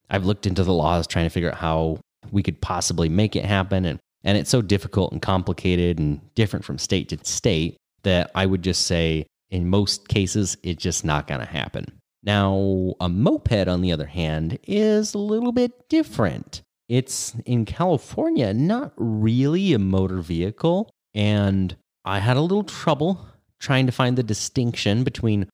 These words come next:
what is a motor vehicle and what isn't. But what I found is on the D M V's website, the Department of Motor Vehicles, I was looking at the requirements to sell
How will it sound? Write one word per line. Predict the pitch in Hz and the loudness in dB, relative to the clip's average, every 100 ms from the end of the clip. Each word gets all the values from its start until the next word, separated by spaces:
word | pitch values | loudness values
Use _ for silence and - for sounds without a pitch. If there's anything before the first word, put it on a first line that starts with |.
| _ _ | _ _
what | 98 - | -2 -2
is | - 104 | 0 2
a | 92 | 2
motor | 90 92 92 90 | 2 4 4 2
vehicle | 80 90 87 - 95 | 0 0 0 0 0
and | 92 | 0
what | 87 - _ | 0 -2 _
isn't. | 95 85 85 131 - - _ - | -4 -2 -2 -2 -6 -14 _ -4
But | 101 101 98 - - - - | 0 2 2 -2 -10 -16 -12
what | 107 | -4
I | 107 127 | -2 -2
found | - 117 107 110 107 | 0 2 2 2 0
is | - 98 95 | 2 2 4
on | 90 87 | 2 2
the | 85 82 | 2 0
D | 76 107 | 0 0
M | 110 | 0
V's | 104 98 92 | 0 -2 -2
website, | 92 82 80 - 82 - | -2 -2 -2 -2 -2 -4
the | |
Department | 78 80 - 123 107 | -10 -6 -4 -2 0
of | 95 | 0
Motor | 90 92 90 | 2 2 0
Vehicles, | 87 82 80 82 82 - - _ - | 0 -2 -2 -2 -2 -4 -14 _ -10
I | 90 107 | -2 0
was | 127 110 | 2 0
looking | 87 87 101 82 | 0 -2 0 0
at | 76 71 76 _ _ _ | -2 -4 -6 _ _ _
the | - 98 90 87 - | 0 2 4 2 2
requirements | 95 - - - 135 123 78 78 87 - | 0 -2 -6 0 2 2 0 -2 -4 -6
to | - - 95 | -6 -4 -2
sell | - - 80 76 73 85 107 | -2 0 0 0 0 -2 -4